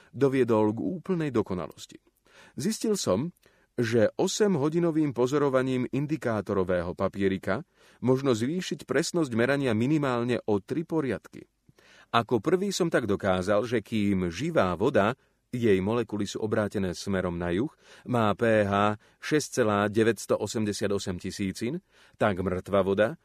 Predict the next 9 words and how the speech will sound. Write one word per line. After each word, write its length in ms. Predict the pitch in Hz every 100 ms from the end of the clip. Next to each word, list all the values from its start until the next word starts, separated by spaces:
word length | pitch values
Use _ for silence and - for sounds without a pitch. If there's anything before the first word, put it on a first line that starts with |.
| _ _ -
jej 280 | 123 107 95
molekuly 400 | 98 98 101 98
sú 160 | -
obrátené 560 | - 104 95 90 101 90
na 160 | 85 80
sever, 320 | 104 107 147 - _ -
má 240 | 117 107
P 240 | 95 151 185
H 240 | 170 180